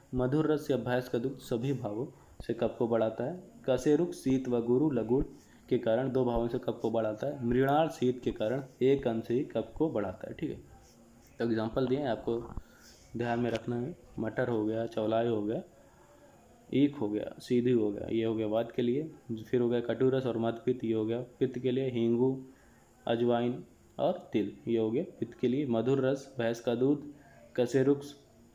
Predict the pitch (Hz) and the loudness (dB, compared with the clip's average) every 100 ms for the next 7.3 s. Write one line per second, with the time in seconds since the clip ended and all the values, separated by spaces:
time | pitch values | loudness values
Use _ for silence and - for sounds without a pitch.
0 | - - - 135 123 113 113 104 104 113 | -20 -20 -8 0 0 0 2 2 0 0
1 | 123 120 113 113 131 - - - - - | -2 0 0 0 -2 -6 -16 -20 -14 -12
2 | - - - - - - - - - - | -10 -10 -10 -10 -12 -20 -20 -20 -20 -20
3 | - - - - - - - 131 151 143 | -20 -20 -20 -20 -20 -20 -4 2 4 4
4 | 139 139 139 127 120 143 147 - - 120 | 4 4 4 2 2 0 0 -6 -4 -2
5 | 117 113 139 127 120 127 135 123 120 117 | -2 0 0 2 2 0 0 2 2 2
6 | 117 110 131 131 - 117 117 147 131 117 | 0 0 -2 -2 -2 -2 0 0 2 2
7 | 113 113 | 0 -2